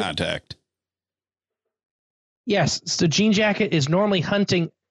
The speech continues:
Speaker 2: other reflective creatures like himself. Uh, so the lucid perkinum on the back of our eyes. Well, we don't have a lucid perkinum, but there's still the shiny reflective layer in the back of our eyes. He's shooting out a light and catching it back on those cilia on, around his eye.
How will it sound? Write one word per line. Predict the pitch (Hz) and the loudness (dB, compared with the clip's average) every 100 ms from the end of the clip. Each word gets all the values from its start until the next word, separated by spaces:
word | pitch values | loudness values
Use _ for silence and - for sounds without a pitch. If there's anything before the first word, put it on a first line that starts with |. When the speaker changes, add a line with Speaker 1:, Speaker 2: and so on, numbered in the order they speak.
| _ | _
Speaker 2:
other | 190 214 208 | 0 2 2
reflective | 170 151 185 180 - 147 | 2 0 0 -2 -2 -4
creatures | - 208 208 160 135 | 0 -2 0 0 2
like | 147 | 0
himself. | 147 135 - 175 131 - _ _ _ _ _ _ _ - | 0 -2 0 0 0 -4 _ _ _ _ _ _ _ -4
Uh, | 160 160 | 0 0
so | - 160 147 - | 2 -2 -2 0
the | 160 | 2
lucid | 156 185 196 - 143 | 4 4 2 0 0
perkinum | 196 196 165 | 0 2 2
on | 151 | 4
the | 147 | 4
back | 170 165 | 2 2
of | |
our | 147 147 | 2 2
eyes. | 147 175 131 113 - _ _ | 2 2 2 0 -8 _ _
Well, | - - - | -4 -2 0
we | 208 | 2
don't | 202 | 2
have | 170 175 | 0 0
a | |
lucid | 147 147 - | 2 2 2
perkinum, | 147 139 | 2 2
but | 156 143 | 2 2
there's | 151 | 0
still | - 180 | 0 0
the | 147 | 0
shiny | - 175 165 | 0 2 2
reflective | 156 170 156 147 | 2 0 0 2
layer | 165 | 2
in | |
the | 156 | 2
back | 147 147 | 2 2
of | |
our | 143 | 2
eyes. | 151 147 - _ _ _ _ _ | 2 0 -2 _ _ _ _ _
He's | 151 180 | 2 2
shooting | - 214 202 | 2 2 4
out | 190 196 | 2 0
a | 139 | 0
light | 151 190 180 - | 2 2 0 0
and | 151 131 | 0 0
catching | 202 190 151 | 0 2 0
it | 139 | 0
back | 147 - 131 - - | 0 -2 -2 -8 -2
on | 147 | 2
those | 143 139 | 4 2
cilia | - 185 135 110 - _ _ _ _ | 2 2 2 0 -4 _ _ _ _
on, | 180 160 147 151 | -4 0 2 2
around | 156 156 | 2 2
his | 143 147 | 2 2
eye. | 156 117 | 2 0